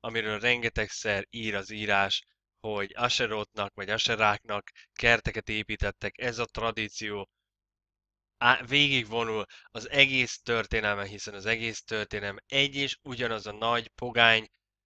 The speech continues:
ö, hagyományokat követi az emberiség nagy része, ami Babilonból ered. Remélem, hogy már azért kezd kirajzolódni a kép mindenkinek Byblos, illetve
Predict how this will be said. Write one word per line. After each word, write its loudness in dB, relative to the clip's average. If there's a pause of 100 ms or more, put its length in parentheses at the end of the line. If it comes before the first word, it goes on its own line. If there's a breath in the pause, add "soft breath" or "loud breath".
(140)
ö, -4 (380)
hagyományokat 0
követi -2
az -6
emberiség -4
nagy -6
része, -6 (300 soft breath)
ami 2 (1000)
Babilonból 2
ered. -4 (880)
Remélem, 4
hogy -2
már 6 (240)
azért 0
kezd 4
kirajzolódni 2
a 0
kép -2
mindenkinek -2 (1500)
Byblos, -2
illetve 0